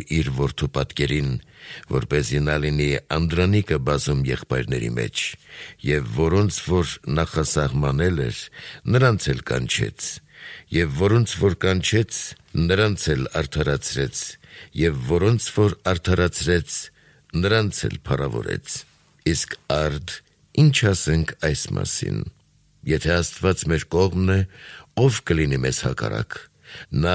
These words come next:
որ իր որդուն իսկ չխնայեց, այլ մեր բոլորի համար մահվան մատնեց նրան, էլ ինչպես մեզ չի շնորհելու ամենայն ինչ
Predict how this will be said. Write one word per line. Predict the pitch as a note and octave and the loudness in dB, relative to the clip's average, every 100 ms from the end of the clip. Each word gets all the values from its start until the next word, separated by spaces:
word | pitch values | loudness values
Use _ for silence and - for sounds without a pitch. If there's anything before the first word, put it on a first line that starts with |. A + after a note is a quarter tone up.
| F#2 | 2
որ | F2+ F2+ | 2 2
իր | F2+ E2+ | 2 2
որդուն | D#2+ F2 - F2+ F2 | 2 2 2 2 2
իսկ | D#2 - | 0 -2
չխնայեց, | - F2+ - E2 D#2 D#2 D#2+ - - - - - _ | -2 0 2 2 2 2 0 -4 -6 -14 -14 -14 _
այլ | D2+ D2+ | -4 -2
մեր | C#2 D#2 C#2+ | 2 0 2
բոլորի | C#2+ D2+ D#2 D2+ | 0 2 2 2
համար | D2 D2 D2 B1 | 2 0 -2 -2
մահվան | D2 C#2 C#2 D2+ | 0 0 0 0
մատնեց | C#2+ C#2 - C#2+ - | 0 -4 -4 -4 -2
նրան, | - C#2 C#2+ F#2 - - - | -2 -2 -2 -4 -8 -16 0
էլ | A#2 B2 | 2 6
ինչպես | C3+ - B2 G#2+ | 4 4 0 0
մեզ | - C#2 - | 2 0 0
չի | - C2+ | 0 0
շնորհելու | - B1+ C2+ C#2 C#2+ | 0 0 0 0 0
ամենայն | C#2 C2 C2+ D2+ D#2+ D2+ | 0 0 0 0 0 0
ինչ | D2+ | -2